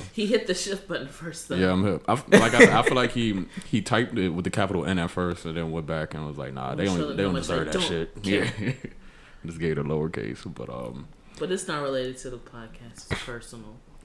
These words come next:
Speaker 2: Um,
Speaker 1: It's
Speaker 2: yeah.
Speaker 1: okay. Um, what
Speaker 2: Uh,
Speaker 1: about you guys?
Speaker 2: Things that you wanna incorporate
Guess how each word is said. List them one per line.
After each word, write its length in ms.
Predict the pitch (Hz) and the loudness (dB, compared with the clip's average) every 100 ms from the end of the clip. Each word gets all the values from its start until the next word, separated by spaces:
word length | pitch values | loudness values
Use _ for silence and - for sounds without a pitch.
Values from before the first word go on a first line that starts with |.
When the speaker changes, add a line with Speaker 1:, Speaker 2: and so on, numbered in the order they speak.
| - | -6
Speaker 2:
Um, 340 | 82 80 80 - | -4 -2 -4 -6
Speaker 1:
It's 120 | - - | -8 -8
Speaker 2:
yeah. 40 | |
Speaker 1:
okay. 160 | 57 - - - - - - 160 | -8 -10 -14 -20 -18 -16 -12 -8
Um, 440 | 170 165 175 170 - 170 | -6 -4 -6 -8 -10 -2
what 120 | 175 | 0
Speaker 2:
Uh, 40 | |
Speaker 1:
about 220 | 165 151 | 0 -4
you 60 | 156 | -6
guys? 500 | 135 123 131 - - - - - - - - - - - - - - - - - 85 | -6 -6 -8 -12 -14 -18 -20 -20 -20 -20 -20 -20 -20 -20 -20 -20 -18 -18 -18 -12 -8
Speaker 2:
Things 200 | 87 82 | -6 -4
that 120 | 76 80 | -6 -6
you 60 | |
wanna 180 | 73 73 | -8 -8
incorporate 480 | 71 78 73 76 | -8 -8 -6 -6